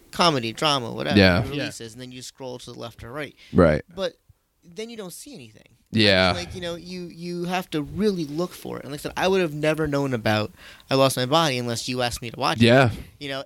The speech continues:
Speaker 1: and I'm so happy that you did, but it's like,
Speaker 2: Honestly,
Speaker 1: like
Speaker 2: if I wasn't paying attention to award season, I probably wouldn't have found it
Speaker 1: Right.
Speaker 2: either.
Speaker 1: And it's like, you, there's gotta be more of a push. And I think
Speaker 2: Yeah.
Speaker 1: for them, if they really wanna jump into this game, there's gotta be a, a better way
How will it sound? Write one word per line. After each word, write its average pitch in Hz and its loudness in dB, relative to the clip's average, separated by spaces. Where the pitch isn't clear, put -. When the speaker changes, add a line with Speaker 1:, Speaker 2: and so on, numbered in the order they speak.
Speaker 1:
and 160 -6
I'm 143 -8
so 170 -10
happy 151 -8
that 131 -12
you 123 -12
did, 170 -10
but 139 -8
it's 131 -12
like, 127 -12
Speaker 2:
Honestly, 131 6
Speaker 1:
like - -2
Speaker 2:
if 113 2
I 110 6
wasn't 110 2
paying 107 4
attention 101 0
to 101 4
award 95 4
season, 95 0
I 90 2
probably 92 4
wouldn't 90 2
have 87 -4
found 90 2
it 87 2
Speaker 1:
Right. 87 -2
Speaker 2:
either. 104 4
Speaker 1:
And 151 -4
it's 147 -6
like, 143 -4
you, 165 -6
there's 165 2
gotta 175 0
be 139 -6
more 123 -4
of 113 -6
a 104 -12
push. 104 -8
And 117 -10
I 123 -10
think - 2
Speaker 2:
Yeah. 85 8
Speaker 1:
for 92 -4
them, 165 -10
if 123 -10
they 156 0
really 151 0
wanna 123 -4
jump 120 -6
into 110 -8
this 110 -10
game, 113 -6
there's 120 -6
gotta 147 -2
be 123 -4
a, 113 -10
a 113 -8
better 113 -6
way 113 -6